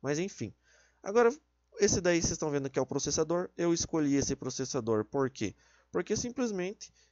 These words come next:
é, se comparado com o processador da geração passada, eles estão o preço meio que, é, comparativo.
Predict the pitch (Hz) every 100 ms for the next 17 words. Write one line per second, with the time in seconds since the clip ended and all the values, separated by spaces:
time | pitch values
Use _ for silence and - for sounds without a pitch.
0 | - 135 147 - - 202 196 190 160 156
1 | 160 160 160 151 151 156 131 123 113 107
2 | _ _ 117 123 131 139 127 131 123 151
3 | 147 - 135 147 180 _ _ _ _ 175
4 | 185 196 - 170 180 175 180 - 143 151
5 | 147 139 143 147 143 143 156 _ _ _
6 | - 127 135 131 139 139 139 147 - 104
7 | 92